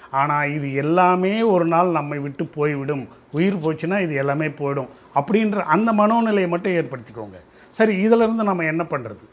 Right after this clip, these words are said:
என்னுடைய ரிட்டையர்மெண்ட்டுக்கு அப்புறமா நான் என்னுடைய வாழ்க்கையை எப்படி சிறப்பாக அமைத்துக் கொள்வது?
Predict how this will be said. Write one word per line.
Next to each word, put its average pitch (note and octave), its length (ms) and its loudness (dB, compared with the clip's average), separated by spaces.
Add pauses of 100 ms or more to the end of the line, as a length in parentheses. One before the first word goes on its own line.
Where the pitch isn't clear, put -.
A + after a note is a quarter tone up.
(360)
என்னுடைய F#3+ 380 4
ரிட்டையர்மெண்ட்டுக்கு G#3+ 640 2
அப்புறமா G3+ 380 0
நான் F#3 160 0
என்னுடைய D#3 340 -2
வாழ்க்கையை E3+ 460 0
எப்படி D#3 280 -6
சிறப்பாக D3 540 -6
அமைத்துக் C3+ 380 -10
கொள்வது? G#2 280 -14